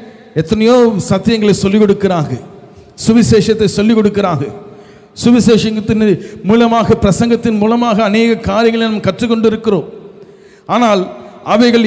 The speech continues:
எதின் அடிப்படையிலே நாம் உறுதி கொண்டிருக்கிறோம்? அவர் மூத்த ஊழியக்காரங்க, அவர் சொன்னா எல்லாம் கரெக்டா இருக்கும்.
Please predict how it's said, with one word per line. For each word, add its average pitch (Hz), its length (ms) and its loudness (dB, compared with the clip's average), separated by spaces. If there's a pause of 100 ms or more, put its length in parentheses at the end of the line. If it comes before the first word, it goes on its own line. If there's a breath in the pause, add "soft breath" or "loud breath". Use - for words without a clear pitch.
(100)
எதின் 247 260 2
அடிப்படையிலே 226 640 2
நாம் 214 280 -2
உறுதி 220 260 4
கொண்டிருக்கிறோம்? 190 680 2 (1200 soft breath)
அவர் 185 160 0
மூத்த 240 380 2
ஊழியக்காரங்க, 202 720 2 (720 loud breath)
அவர் 185 280 2
சொன்னா 220 220 0
எல்லாம் 214 260 -2
கரெக்டா 208 320 -2
இருக்கும். 175 340 -4